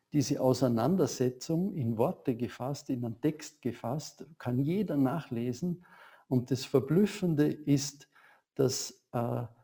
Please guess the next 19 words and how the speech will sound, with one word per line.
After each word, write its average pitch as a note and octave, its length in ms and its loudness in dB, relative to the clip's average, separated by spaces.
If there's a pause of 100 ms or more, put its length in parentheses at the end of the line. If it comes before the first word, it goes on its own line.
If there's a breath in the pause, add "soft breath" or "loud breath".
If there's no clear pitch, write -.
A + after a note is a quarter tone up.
(120)
Avalokiteshvara, D3+ 1400 -2 (240 loud breath)
um D3 300 4
diesen C#3+ 580 2
revolutionären C3+ 1300 2
Standpunkt - 1040 -2
eigentlich C3+ 560 0
zu B2 160 -2
begründen, C3 840 4
was C#3 240 -2
es C#3 180 2
mit C3+ 260 -2
dem A#2 140 2
Mahayana A#2+ 800 0
und B2 320 -2
dem A#2+ 160 0
Bodhisattva-Ideal B2 1300 0
auf D#3+ 200 2
sich - 260 -4
hat, C3+ 180 0